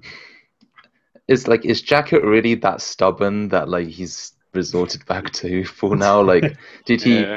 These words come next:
Speaker 3: it's
Speaker 1: like,
Speaker 3: just
Speaker 1: did, did he not see the reaction from the fa-, like, like, the reaction from the fans and such, and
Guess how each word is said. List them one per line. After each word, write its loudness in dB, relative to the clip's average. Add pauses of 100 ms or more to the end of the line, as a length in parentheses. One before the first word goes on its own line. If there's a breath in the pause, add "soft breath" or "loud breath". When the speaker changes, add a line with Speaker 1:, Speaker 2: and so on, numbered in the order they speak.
Speaker 3:
it's -14
Speaker 1:
like, 4
Speaker 3:
just -12
Speaker 1:
did, 2
did 4
he 2
not 2
see -4
the 0
reaction 2
from -4
the 0
fa-, 0
like, -2 (200)
like, -2
the -2
reaction 2
from 0
the -2
fans 0
and -10
such, -2
and -6